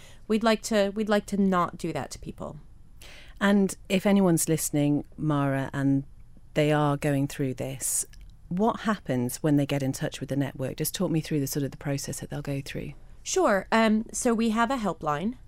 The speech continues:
Speaker 1: and, um, so you can call the helpline, or you can go to our website, or you can send us an email, and we will talk you through, you know, so we'll ask, uh, how far along you are,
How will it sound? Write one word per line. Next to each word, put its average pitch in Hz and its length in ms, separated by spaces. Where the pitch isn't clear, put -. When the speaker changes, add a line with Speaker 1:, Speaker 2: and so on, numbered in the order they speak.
Speaker 1:
and, 175 420
um, 160 460
so - 160
you 175 120
can 170 280
call 175 200
the 180 100
helpline, 151 500
or 147 40
you 147 120
can 160 160
go 151 180
to 151 80
our 147 120
website, 147 420
or 143 40
you 143 120
can 160 120
send 151 220
us 147 140
an - 100
email, 147 420
and 156 540
we 165 320
will 147 360
talk - 360
you 165 80
through, 156 300
you 147 140
know, 147 140
so 151 200
we'll 143 140
ask, 143 320
uh, 147 280
how 160 160
far 151 200
along 208 280
you 233 140
are, 208 460